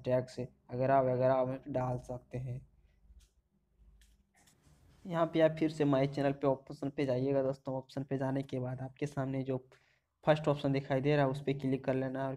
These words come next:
क्लिक करने के बाद आपके सामने कुछ इस तरह का इंटरफेस ओपन हो जाएंगे। और ओपन होने के बाद यहाँ पे आप किस, किस तरह का चैनल आप बनाना चाहते हैं, म्यूजिक से रिलेटेड, न्यूज़ से, न्यूज़, पॉलिटिक्स से,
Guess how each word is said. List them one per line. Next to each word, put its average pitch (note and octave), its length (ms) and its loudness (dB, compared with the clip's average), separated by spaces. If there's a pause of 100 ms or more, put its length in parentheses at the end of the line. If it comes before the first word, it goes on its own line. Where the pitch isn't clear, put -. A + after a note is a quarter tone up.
क्लिक C#3 220 -2
करने C3 240 -2
के B2+ 140 -8
बाद B2+ 160 -6
आपके C3 220 -6
सामने C3+ 280 -8
कुछ - 260 -12
इस D3 180 -6
तरह C3+ 140 -2
का C#3 120 -6
इंटरफेस C3 600 -4 (100)
ओपन C3 260 -2 (140)
हो C3 100 0
जाएंगे। C3 400 -2 (380)
और C#3+ 80 0
ओपन D#3 260 4
होने D3 260 2
के C#3+ 160 0
बाद C3 220 0
यहाँ C#3 200 -2 (100)
पे C#3+ 80 2
आप C#3 240 0
किस, D#3 180 0 (880)
किस F#3 240 -6
तरह D3 160 6
का D3+ 160 -2
चैनल C#3+ 340 2
आप C#3 100 2
बनाना B2+ 380 -2
चाहते B2+ 360 -6
हैं, C3 160 -2
म्यूजिक C3 400 -2
से C3+ 100 -4
रिलेटेड, B2+ 500 -2
न्यूज़ B2+ 360 -2
से, B2+ 280 -8 (480)
न्यूज़, C#3 240 0
पॉलिटिक्स C3 600 -6
से, C3+ 280 -2